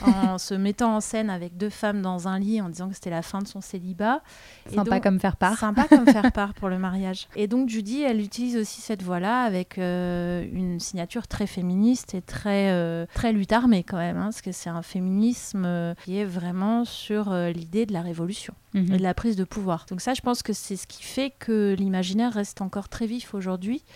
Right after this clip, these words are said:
Speaker 1: parce que ça correspond à des besoins,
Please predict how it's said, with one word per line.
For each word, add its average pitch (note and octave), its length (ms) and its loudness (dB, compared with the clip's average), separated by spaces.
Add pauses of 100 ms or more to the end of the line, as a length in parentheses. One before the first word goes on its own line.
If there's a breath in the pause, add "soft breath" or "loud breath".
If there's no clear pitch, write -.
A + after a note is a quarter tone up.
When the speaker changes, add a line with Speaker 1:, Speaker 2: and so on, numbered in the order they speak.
(420 soft breath)
Speaker 1:
parce G3 220 -4
que B3 220 -4
ça F#3 500 -6
correspond F#3 480 -6
à G3 140 -6
des F3+ 120 -6
besoins, F3+ 500 -2